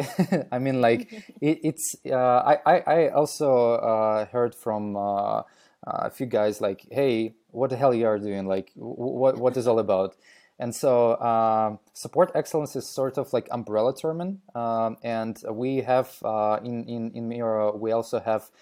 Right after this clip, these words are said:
Speaker 1: uh, let's say, head of, uh, people excellence and head of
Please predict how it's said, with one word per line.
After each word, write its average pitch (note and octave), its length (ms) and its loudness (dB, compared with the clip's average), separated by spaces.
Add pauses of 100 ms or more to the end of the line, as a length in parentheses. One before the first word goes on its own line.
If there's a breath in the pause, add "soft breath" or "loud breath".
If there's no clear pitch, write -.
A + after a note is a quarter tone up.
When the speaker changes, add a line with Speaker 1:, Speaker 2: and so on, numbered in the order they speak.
(320 soft breath)
Speaker 1:
uh, G#2 160 -4
let's G#2 220 -4
say, A2+ 160 2
head A#2+ 240 0
of, A2+ 340 -2
uh, G#2 120 -2
people C#3+ 320 -2
excellence - 520 -8
and G#2 320 -10
head A#2 200 -2
of - 260 -6